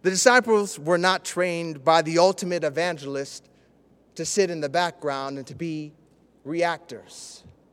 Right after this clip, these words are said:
In this Christmas tide season,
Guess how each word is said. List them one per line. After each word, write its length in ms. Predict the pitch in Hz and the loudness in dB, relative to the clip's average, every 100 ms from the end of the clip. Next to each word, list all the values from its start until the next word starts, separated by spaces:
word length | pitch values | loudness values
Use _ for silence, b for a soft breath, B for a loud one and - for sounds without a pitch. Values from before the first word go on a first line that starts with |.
| _ _ _ _ _ _ _ _ _ _ _ _ _ _ _ _ _ _ _ _ _ _ _ - | _ _ _ _ _ _ _ _ _ _ _ _ _ _ _ _ _ _ _ _ _ _ _ -6
In 80 | 170 | 4
this 200 | 202 247 | 8 8
Christmas 580 | - 220 202 180 170 - | 4 -2 -2 -6 -12 -12
tide 360 | 180 156 156 - | -8 -4 -4 -6
season, 480 | 147 123 104 101 | -10 -10 -12 -20